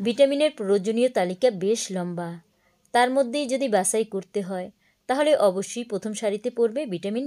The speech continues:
ডি। মানবদেহের অত্যন্ত প্রয়োজনীয় একটি মাইক্রোনিউট্রিয়েন্টস, হাড় ও দাঁতের গঠন ভালো রাখার জন্য অত্যন্ত প্রয়োজনীয় এই ভিটামিন।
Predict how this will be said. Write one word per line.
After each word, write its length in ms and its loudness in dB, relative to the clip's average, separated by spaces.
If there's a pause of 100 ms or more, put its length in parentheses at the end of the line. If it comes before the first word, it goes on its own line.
ডি। 140 -4 (160)
মানবদেহের 640 2
অত্যন্ত 400 -2
প্রয়োজনীয় 680 -4 (240)
একটি 260 2
মাইক্রোনিউট্রিয়েন্টস, 1040 -2
হাড় 300 0
ও 60 4
দাঁতের 340 -2
গঠন 300 -4
ভালো 240 -2
রাখার 300 -4
জন্য 220 -8 (800)
অত্যন্ত 360 0
প্রয়োজনীয় 640 -2
এই 220 2
ভিটামিন। 560 -8